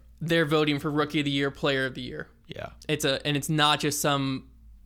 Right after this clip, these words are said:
Speaker 1: arbitrary matter of fact thing, 'cause that might not tell the full story. You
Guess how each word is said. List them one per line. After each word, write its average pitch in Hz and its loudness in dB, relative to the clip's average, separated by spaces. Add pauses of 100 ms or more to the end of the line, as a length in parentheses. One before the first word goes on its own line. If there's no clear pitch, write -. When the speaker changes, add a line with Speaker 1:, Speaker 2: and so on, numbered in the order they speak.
(200)
Speaker 1:
arbitrary 143 0
matter 139 0
of 120 -8
fact 143 0
thing, 180 0
'cause 170 -4
that 185 0
might 190 2
not 185 0
tell 190 0
the 175 -4
full 160 -6
story. 175 -4
You - -14